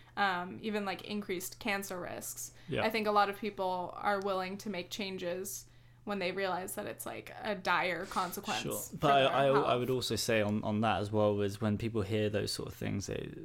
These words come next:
Speaker 2: they always come back with a response of, "What doesn't kill you?"
Speaker 1: Right. I know. I'm like, mm, <laughs> that's a tough
Speaker 2: Like
Speaker 1: question. I'm like,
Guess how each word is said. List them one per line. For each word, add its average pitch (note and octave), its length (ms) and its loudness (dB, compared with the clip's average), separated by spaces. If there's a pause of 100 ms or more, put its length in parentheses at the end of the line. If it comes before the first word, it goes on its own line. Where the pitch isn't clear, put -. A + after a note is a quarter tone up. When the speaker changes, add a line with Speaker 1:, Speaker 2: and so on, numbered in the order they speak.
(140)
Speaker 2:
they A2 140 -4
always G2 200 -6
come G#2 180 0
back F#2 160 0
with F#2+ 120 -8
a - 20 -6
response G2 460 -4
of, G2 160 -4
"What G2 240 -4
doesn't F#2 320 0
kill E2+ 220 -8
you?" F2 160 -8 (200)
Speaker 1:
Right. G#3 420 4
I B3+ 120 2
know. B3+ 100 4
I'm A#3+ 220 4
like, A#3+ 320 0 (760)
mm, A#3+ 600 -6
<laughs> - 1400 -4
that's C4+ 180 2
a G4+ 60 2
tough - 80 0 (120)
Speaker 2:
Like - 60 -12
Speaker 1:
question. D#4+ 540 -2 (300)
I'm B3+ 120 2
like, B3+ 300 2